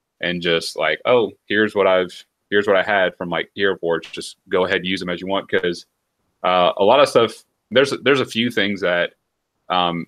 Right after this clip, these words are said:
Hero Forge does that, uh, Desktop Hero three D doesn't.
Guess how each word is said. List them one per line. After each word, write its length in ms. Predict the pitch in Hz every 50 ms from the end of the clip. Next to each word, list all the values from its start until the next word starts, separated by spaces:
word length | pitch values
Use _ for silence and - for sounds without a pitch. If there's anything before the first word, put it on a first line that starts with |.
| _ _ _ _ _ _ _ _ _ _ _ _ _
Hero 260 | - - 131 135 127 120
Forge 280 | - 123 113 110 107
does 260 | 107 107 107 107 104
that, 360 | 104 98 90 82 78 73 - - _ _ _ _ _ _ _ _ -
uh, 300 | 95 92 87 82 80 78 - _ _ _ _ _ _ _ _ _ _ _ _ _
Desktop 340 | - 113 110 - 110 101 -
Hero 180 | - 107 104 101
three 140 | 110 101
D 80 | 98 98
doesn't. 380 | 95 92 95 98 104 101 92